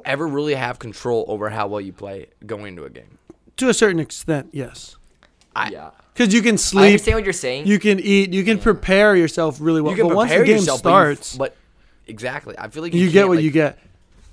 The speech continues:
Speaker 1: sometimes it just doesn't work. So
Speaker 2: Our
Speaker 1: sometimes it doesn't
Speaker 2: outside has
Speaker 1: work.
Speaker 2: a,
Speaker 1: You don't always
Speaker 2: has,
Speaker 1: have control.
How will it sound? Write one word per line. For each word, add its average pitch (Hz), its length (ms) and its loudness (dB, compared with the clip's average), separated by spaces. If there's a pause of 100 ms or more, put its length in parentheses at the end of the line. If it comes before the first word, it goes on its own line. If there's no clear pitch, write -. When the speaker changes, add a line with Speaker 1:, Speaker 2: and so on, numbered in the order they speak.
(260)
Speaker 1:
sometimes 175 340 -6
it 165 40 -8
just 139 100 -10
doesn't 139 240 -4
work. 120 280 -6
So 120 180 -10
Speaker 2:
Our 247 200 6
Speaker 1:
sometimes - 40 0
it 185 80 0
doesn't 214 160 4
Speaker 2:
outside 190 320 2
has 196 180 2
Speaker 1:
work. 175 40 -2
Speaker 2:
a, - 40 -2
Speaker 1:
You - 40 -6
don't 123 160 -8
always 120 200 -8
Speaker 2:
has, 196 80 2
Speaker 1:
have 180 100 -2
control. 107 380 -14